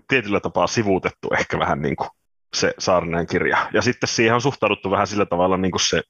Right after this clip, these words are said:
se lop-, lopetus, että, että no, tää nyt on vähän tämmöstä, että tässä, tässä on viisautta varmasti löydettävissä ja, ja näin, mutta tota noin, niin, mutta pidetään nyt kuitenkin, <laughs> niinku,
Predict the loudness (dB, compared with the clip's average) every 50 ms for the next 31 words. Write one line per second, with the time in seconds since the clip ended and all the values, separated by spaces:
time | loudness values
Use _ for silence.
0 | _ -6 -2 -2 -2 -4 -6 -2 -2 -2 -2 0 0 -2 0 0 0 -2 -2 -4
1 | -6 -6 -6 _ -8 -8 -8 _ -20 -20 -16 -14 -12 -8 -6 -4 -4 -2 -4 -4
2 | -4 0 0 0 2 2 2 4 4 4 2 0 -4 -4 0 2 2 2 2 0
3 | _ _ -4 -2 -2 0 0 0 0 0 0 0 0 -4 -4 -2 -2 -4 -4 -4
4 | -2 -2 0 0 0 -2 -6 -8 -2 -2 0 0 0 -2 -4 -2 0 0 0 2
5 | 2 2 2 4 4 2 4 2 0 -2 0 0 2 4 4 2 2 -2 -2 -2
6 | 0 2 2 2 2 2 -2 -2 -4 -4 -2 -2 0 0 2 4 4 4 2 2
7 | 2 2 2 2 2 2 2 0 -2 -4 -6 -8 -10 -8 -8 -6 -2 -2 0 0
8 | 0 -2 -2 -2 0 0 0 0 -2 -2 -4 -6 -6 -4 -2 -2 -2 -2 _ -4
9 | -4 -4 -4 -6 -14 -16 -16 -18 -20 -20 -20 -20 _ -14 -14 -14 _ _ _ _
10 | -4 0 0 2 2 2 2 0 -2 -2 -2 0 0 0 0 0 0 0 0 0
11 | -2 -8 -12 -16 -14 -4 -2 -2 -2 0 -2 -4 -4